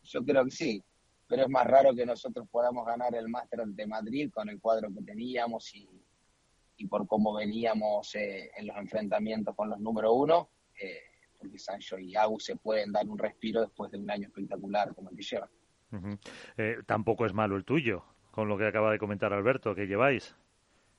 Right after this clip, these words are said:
Speaker 1: No, estamos muy bien, muy contentos. Llevamos, eh, si mal no, creo que lleva-, llevamos quince torneos de World Padel Tour, eh,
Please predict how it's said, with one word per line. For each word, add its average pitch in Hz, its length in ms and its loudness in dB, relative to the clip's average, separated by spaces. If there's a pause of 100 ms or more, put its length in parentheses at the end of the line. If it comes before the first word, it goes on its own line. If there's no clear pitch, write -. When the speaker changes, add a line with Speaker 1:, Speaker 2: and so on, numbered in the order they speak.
(640)
Speaker 1:
No, 170 300 10
estamos 147 340 4
muy 151 180 -6
bien, 147 380 2
muy 120 160 -8
contentos. 127 720 -4
Llevamos, 117 540 -2
eh, 104 120 -18 (1000)
si - 480 -20
mal 107 480 -4
no, 107 380 -2 (340)
creo 117 140 -2
que 113 60 -2
lleva-, 117 260 8
llevamos 113 360 2
quince 117 320 -10
torneos 110 320 -2
de 110 80 -4
World 110 240 0
Padel 107 300 2
Tour, 143 280 -6 (220)
eh, 98 540 -16